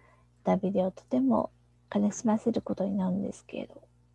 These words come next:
王様ダビデ創二。神様の御言葉、聖書に記されているお話です。サムエル記下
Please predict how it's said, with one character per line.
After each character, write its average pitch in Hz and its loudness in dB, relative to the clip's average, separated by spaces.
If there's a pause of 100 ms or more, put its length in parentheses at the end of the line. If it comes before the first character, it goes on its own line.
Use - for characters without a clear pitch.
(2250)
王 208 4
様 233 4
ダ 233 4
ビ 208 2
デ - -2 (100)
創 170 -4
二。 175 -4 (960)
神 254 6
様 214 0
の 185 -2
御 185 -2
言 180 -4
葉、 - -2 (220)
聖 277 6
書 240 0
に 269 2
記 - -4
さ 196 -4
れ 190 -2
て - -8
い 208 -2
る 254 4
お - -2
話 190 -4
で 208 -8
す。 - -20 (760)
サ 226 2
ム 233 4
エ 226 4
ル 240 4
記 - -12
下 185 2